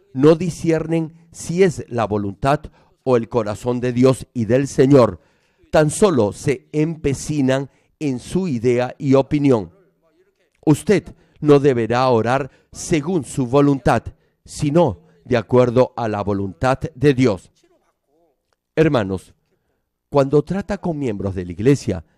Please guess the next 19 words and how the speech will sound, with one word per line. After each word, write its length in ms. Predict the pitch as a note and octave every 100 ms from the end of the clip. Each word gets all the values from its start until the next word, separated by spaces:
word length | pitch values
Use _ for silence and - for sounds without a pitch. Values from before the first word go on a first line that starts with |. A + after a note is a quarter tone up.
| _ _ -
no 180 | B2 D3+
deberá 340 | E3+ E3+ F3
hacerlo 420 | E3 E3 B2+ F#2+ F2+
de 100 | F#2
acuerdo 400 | - A2+ G#2+ G2+
a 40 |
su 200 | - C#3
criterio, 640 | B2 A#2 C3 A#2+ A2+ G2 _ _ _ _
opinión 640 | C3+ C3 D#3 F3+ D3 F2 D#2+ _ _ _ _ -
o 160 | B2
idea, 400 | B2+ D3 A2+ E2+ D2+ _ _ _ _ _
sino 400 | - C#3 A#2+ C#3+
deberá 360 | D3+ C#3+ D3 B2+
hacerlo 420 | - C3+ C3+ B2+
conforme 560 | A#2 G#2 D#3 B2+ G#2 - C3 _ -
al 240 | B2 A2+
corazón 520 | D#3 D3+ B2+ B2 A#2+
del 160 | B2 B2+
Señor. 500 | - D3 D3+ A2